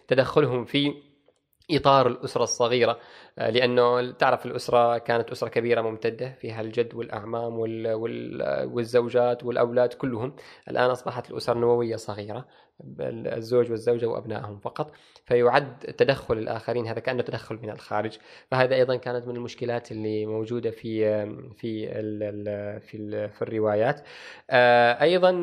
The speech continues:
آم، الشيء الثاني، بعض المشكلات ال-، بعض المشكلات الأسرية كانت المشكلات النفسية، وأنا هنا أيضًا أركز على مراكز الإرشادات النفسية، الإرشاد النفسي،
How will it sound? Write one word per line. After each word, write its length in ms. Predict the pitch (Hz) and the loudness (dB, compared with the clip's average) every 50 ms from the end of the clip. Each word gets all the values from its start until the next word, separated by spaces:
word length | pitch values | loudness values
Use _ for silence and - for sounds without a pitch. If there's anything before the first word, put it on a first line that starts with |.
| 165 156 | 4 6
آم، 460 | 139 135 131 131 127 127 127 131 - - | 6 6 6 6 4 2 -2 -4 -6 -6
الشيء 400 | - - - 160 170 190 196 190 | -6 2 2 2 4 4 2 2
الثاني، 560 | - - - - - 147 135 120 113 113 113 | 2 0 0 2 4 4 6 4 4 2 0
بعض 440 | 113 139 139 139 139 139 131 123 127 | -2 -2 0 0 -2 -2 -6 -8 -6
المشكلات 680 | 123 120 113 - - - 120 117 117 113 110 - - | -6 -6 -6 -8 -10 -8 -6 -4 -4 -4 -6 -8 -12
ال-، 200 | 104 117 - - - | -12 -12 -14 -14 -16
بعض 300 | - 131 131 123 123 120 | -2 0 0 0 2 -2
المشكلات 400 | 123 117 - - - 120 120 - | -6 -10 -6 -2 -2 0 0 -2
الأسرية 380 | - - - - 123 139 160 180 | -6 -8 -4 -2 -2 -2 -2 -4
كانت 280 | - - 147 139 135 | -6 -6 -6 -6 -6
المشكلات 480 | 135 127 117 - - 131 123 135 131 - | -8 -12 -12 -10 -8 -6 -6 -6 -6 -6
النفسية، 520 | 113 104 104 - - - - 69 - _ _ _ _ - - - - - _ _ - | -10 -10 -12 -12 -14 -16 -16 -16 -20 _ _ _ _ -20 -20 -20 -20 -20 _ _ 2
وأنا 320 | 139 143 147 156 151 156 | 4 4 6 6 6 6
هنا 140 | 156 156 151 | 6 6 4
أيضًا 340 | 147 147 139 143 139 139 135 | 4 4 2 2 4 4 2
أركز 340 | 135 131 - - 139 123 | 2 2 -2 -6 -4 0
على 500 | 123 113 117 120 123 123 123 123 120 120 | 0 2 2 2 2 2 2 2 0 0
مراكز 540 | 123 120 113 113 117 123 127 - - 127 120 | -2 -4 -4 -2 -2 -2 -4 -4 -6 -6 -4
الإرشادات 720 | 120 113 110 - - - - - 113 110 110 117 113 - - | -4 -4 -4 -8 -8 -8 -6 -4 -4 -4 -4 -4 -6 -8 -8
النفسية، 440 | 110 110 113 - - - - - 117 | -12 -12 -12 -12 -12 -10 -8 -8 -6
الإرشاد 380 | 113 131 - - - 120 113 117 | -6 -6 -6 -2 0 -2 -2 -2
النفسي، 420 | 117 113 117 110 - - 123 123 | -4 -6 -6 -8 -8 -10 -12 -12